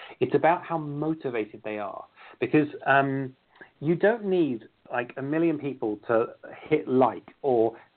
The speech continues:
or come watch your video, your crowdfunding video, and say, "Oh, I like that person." That, if that's all they do, they're no use to you.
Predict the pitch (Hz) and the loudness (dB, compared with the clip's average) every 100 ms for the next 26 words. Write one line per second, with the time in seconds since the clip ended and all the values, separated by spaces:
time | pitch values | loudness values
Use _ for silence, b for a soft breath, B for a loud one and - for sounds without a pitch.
0 | - 147 127 127 131 175 160 165 160 151 | -2 4 4 2 0 -2 -2 -2 -2 0
1 | 160 131 139 131 123 120 120 123 - 147 | 0 2 2 4 4 4 0 -2 0 0
2 | 135 127 110 113 113 113 113 151 240 294 | 0 -4 -4 -2 0 0 -2 -4 -4 0
3 | 165 151 156 151 120 117 110 104 B B | 2 2 0 -2 -8 -8 -8 -14 B B
4 | - 165 208 - 143 185 190 208 202 175 | 0 2 2 0 -4 -2 -2 0 0 0
5 | 151 170 220 208 _ 120 110 113 147 143 | 2 0 0 -6 _ -2 -2 0 2 2
6 | 123 113 - 92 - | 2 -2 -6 -14 -14